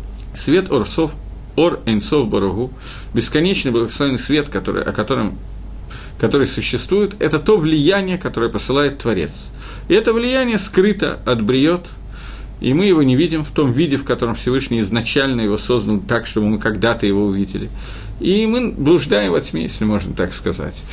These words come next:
Но этот свет существует каким-то образом, и Гакодыш Баругу его обещал раскрыть грядущие времена для цадики.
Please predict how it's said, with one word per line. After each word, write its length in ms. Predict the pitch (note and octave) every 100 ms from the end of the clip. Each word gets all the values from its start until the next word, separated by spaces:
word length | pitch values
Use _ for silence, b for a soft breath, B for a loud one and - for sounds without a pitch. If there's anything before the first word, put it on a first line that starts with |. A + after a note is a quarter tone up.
| B B -
Но 260 | D3+ A#3
этот 260 | - F#3 F3+
свет 260 | - A#3+ A3+
существует 640 | E3+ - B2+ - G#2 A2+
каким-то 420 | D3+ C#3+ F3+ G3
образом, 480 | G3+ - F3 F#3+ F#3 - B B B - -
и 500 | D#3+ F#3 G3 F#3+ -
Гакодыш 500 | A#2 D3 - A#3 G#3
Баругу 580 | F3 E3+ D#3+ G#3 G#3 - - - - - - - -
его 420 | C3 D3+ F3+ E3+ -
обещал 520 | A#2+ A2+ - E3+ D#3
раскрыть 600 | A#2 - - E3 D#3+ - B2 - - -
грядущие 460 | A#2+ B2 B2 -
времена 360 | A2+ A#2 C3 D3+
для 180 | A#2+ A#2
цадики. 460 | - G2+ E2+ -